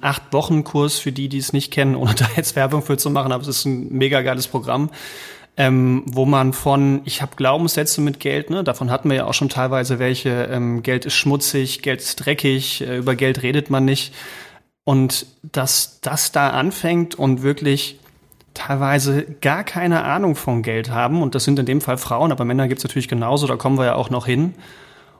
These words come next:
Und wie dann untereinander da ein Support entsteht und, ähm,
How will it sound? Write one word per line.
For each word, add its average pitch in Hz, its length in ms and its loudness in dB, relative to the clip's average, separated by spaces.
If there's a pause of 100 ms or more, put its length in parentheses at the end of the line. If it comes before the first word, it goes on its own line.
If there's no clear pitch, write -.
(120)
Und 131 420 2
wie 135 380 -4
dann 151 200 2
untereinander 151 580 0
da 135 140 0
ein 131 160 -2
Support 165 540 -2
entsteht 127 580 0
und, 117 540 -4
ähm, 117 380 -4